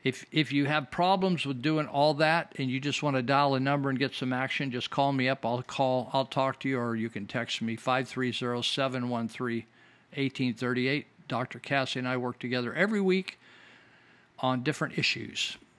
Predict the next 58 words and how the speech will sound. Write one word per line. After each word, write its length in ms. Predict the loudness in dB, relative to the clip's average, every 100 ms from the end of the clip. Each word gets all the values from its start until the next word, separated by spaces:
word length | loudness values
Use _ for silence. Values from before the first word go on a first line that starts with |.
| -14
So, 440 | -8 -4 -2 0
uh, 180 | 0 2
let's 240 | 2 2 4
get 280 | 4 4
clear. 440 | 2 4 6 4 2 -2
I, 60 | -4
if 260 | -4 0
you 60 | 2
think, 160 | 2 4
"Ah, 220 | 6 6
I 80 | 6
can't 280 | 4 2 4
do 140 | 4
this. 240 | 4 0
I've, 260 | 0 0 -2
I've 140 | -4
been 120 | -4 -6
strung 340 | -4 -2 -2
out. 160 | -2 -2
I've 80 |
done 180 | -2 -2
heroin 400 | 0 2 2 0
for 160 | -2 -2
all 120 | 0
these 200 | 0 0
years. 320 | 0 0 -2 -6 -20 -10
I've 120 | -6
done 180 | -2 0
meth 180 | 0 0
for 140 | -2
all 100 | 0
these 200 | 0 -2
years. 240 | 0 -2 -2
I've 200 | -4 -2
done 200 | -2 -2
this 200 | -2 -2
all 140 | -4
these 220 | -4 -4
years." 280 | -2 -4 -4 -14 -20 -20 -20
Just 240 | -2 0 0
because 320 | 2 2 2
you've 140 | 0
done 200 | 2 4
'em 100 | 4
all 200 | 2 2
these 240 | 4 2 4
years, 320 | 2 2 -2
the, 160 | -4 -6 -2
here's, 240 | -2 -2 -2
here's 340 | 0 0 -2
the 60 | -4
truth. 420 | 0 0 -2 -8 -2
I 120 | 0
got 140 | 0
all 220 | 2 2 4
kinds 320 | 2 2 0
of 60 |
friends 540 | 0 2 2 0 -4